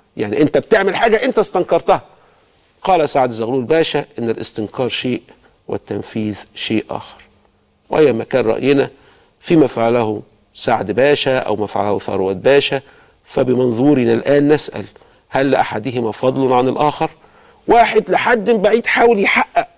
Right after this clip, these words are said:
مكاسب ما من خلال الدستور في ظروف صعبة، والتاني رفض بشدة هذا الدستور. هل نقدر نقول النهاردة أن أي منهما كان خائنا وأن الآخر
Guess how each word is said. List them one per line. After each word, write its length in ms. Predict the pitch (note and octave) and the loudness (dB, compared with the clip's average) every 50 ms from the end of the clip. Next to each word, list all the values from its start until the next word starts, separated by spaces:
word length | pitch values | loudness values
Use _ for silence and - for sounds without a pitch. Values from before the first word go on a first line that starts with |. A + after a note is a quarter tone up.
| _ _ - | _ _ 0
مكاسب 600 | F3 G#3 - - C4+ B3+ G#3+ - - E3 C#3+ D3+ | 0 0 2 2 2 0 0 0 0 0 0 0
ما 180 | D3 C3 A2 - - _ - - | 0 0 -2 -4 -10 _ -2 0
من 100 | A3+ A3 | 2 4
خلال 200 | - C4 C4+ C4+ | 4 4 4 4
الدستور 440 | A#3+ G3 G#3+ G#3+ - - C4+ C4 A3 | 4 2 -2 -8 -6 -4 -2 -2 -2
في 140 | - G#3+ A3+ | 0 0 0
ظروف 240 | G3 B3 C4+ A3+ | 2 2 2 2
صعبة، 400 | - - B3 F#3+ C#3 A2+ - - - _ _ _ _ _ _ _ _ - | 2 2 2 2 2 0 -4 -10 -16 _ _ _ _ _ _ _ _ 2
والتاني 400 | E3+ - - G#3 G3+ F#3 E3+ D3 | 2 2 4 4 4 6 6 6
رفض 340 | C3+ F3 G3+ E3 F3 C3+ - _ _ _ _ _ - | 4 4 2 2 -2 -6 -8 _ _ _ _ _ -12
بشدة 500 | B2 C3 B2 - D#3 C#3+ B2+ - A2+ - _ - - _ _ | -8 -6 -4 -4 -4 -6 -6 -10 -12 -12 _ -18 -20 _ _
هذا 420 | - D3+ D#3 D3 C3 C3 B2+ - | 2 4 4 4 2 0 -2 -2
الدستور. 500 | B2+ G#2+ G#2+ A2 - - - B2 G#2 - - - _ _ _ _ _ _ _ _ _ _ | -6 -6 -8 -10 -12 -10 -8 -8 -8 -8 -10 -16 _ _ _ _ _ _ _ _ _ _
هل 160 | - E3 F3+ | -2 0 2
نقدر 360 | F#3 G3 G3+ - D3+ D#3 D3 | 2 2 2 2 2 0 2
نقول 200 | C#3+ - E3+ E3+ | 2 2 2 2
النهاردة 500 | E3 D#3 C#3+ C3+ E3+ E3+ D#3 B2+ A#2+ - - - | 2 2 2 2 2 2 2 0 -2 -2 -2 -4
أن 180 | B2+ A#2+ B2 | -2 -2 0
أي 220 | - - D#3 D3 C#3+ | 2 2 2 2 2
منهما 360 | C3 B2+ A#2+ C#3 D3 C3+ B2 | 2 2 2 2 2 2 2
كان 300 | - - C#3 C3+ B2+ A#2+ | 0 0 0 2 2 0
خائنا 520 | - - - C#3 C#3+ - C3 A#2+ A2+ G#2 G2 - - - - - _ - | -2 0 0 0 0 0 0 -2 -2 -2 -4 -8 -16 -20 -20 -20 _ -4
وأن 220 | A#2 B2 B2 B2 | -2 0 0 0
الآخر 560 | A#2 G#2+ - C3+ C3+ C3+ - B2+ A#2+ B2 B2 | 0 2 2 2 0 0 0 -2 -2 -2 -4